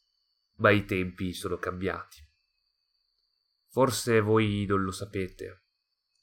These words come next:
ma un tempo queste terre erano tutte degli elfi.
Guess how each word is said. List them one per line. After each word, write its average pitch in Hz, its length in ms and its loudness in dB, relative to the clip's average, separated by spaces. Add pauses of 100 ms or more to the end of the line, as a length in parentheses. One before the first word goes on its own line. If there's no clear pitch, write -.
(360)
ma 104 120 4
un 104 200 0
tempo 107 760 0
queste - 320 -6
terre 113 840 0 (460)
erano 98 360 -2
tutte 113 280 -8
degli 95 240 -2
elfi. - 460 -12